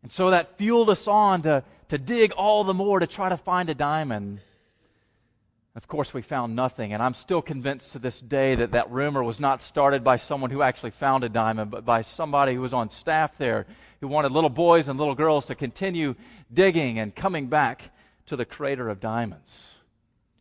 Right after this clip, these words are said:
We were looking for something of value. And that's exactly what Jesus was doing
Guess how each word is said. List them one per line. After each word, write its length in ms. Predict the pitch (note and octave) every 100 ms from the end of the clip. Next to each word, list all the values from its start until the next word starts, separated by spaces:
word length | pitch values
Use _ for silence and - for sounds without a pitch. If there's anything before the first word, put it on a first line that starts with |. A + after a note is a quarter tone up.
| _ _ _ _ _ _ _ _ _ _ -
We 100 | F#3
were 160 | F3
looking 340 | F#3+ A3+ G#3+ E3
for 160 | F3+
something 480 | - G#3+ G3 - F#3+
of 120 | F3+
value. 540 | F#3 F#3 G3+ D#3 F#2+ E2 _ _ _ _ _ _ _ _ _ _ _ _ _ _ _ _ _ _ _ _ _ _ _ _ _ -
And 80 | F#3+
that's 180 | G#3
exactly 520 | F#3+ C3+ E3+ F3 - D#3
what 180 | D3+
Jesus 500 | B2 C#3 F#3 C#3 -
was 200 | G#2+ G2
doing 500 | F#2+ G#2 G#2 A2+ C#3